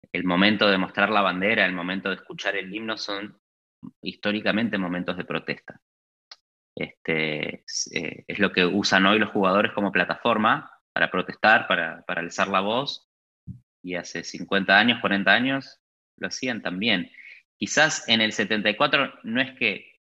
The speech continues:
estaban activamente protestando antes de los partidos, pero lo que cuentan es que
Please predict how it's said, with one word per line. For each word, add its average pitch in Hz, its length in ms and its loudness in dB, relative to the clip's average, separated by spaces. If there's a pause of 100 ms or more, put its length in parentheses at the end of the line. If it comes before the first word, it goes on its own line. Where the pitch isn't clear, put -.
(240)
estaban 98 440 0
activamente 107 500 -4
protestando 95 560 -4
antes 92 200 -8
de 92 60 -6
los 87 80 -14
partidos, 98 640 -6 (440)
pero 95 160 0
lo 92 160 -2
que 95 120 -6
cuentan 117 400 4
es 117 440 0 (100)
que - 360 -6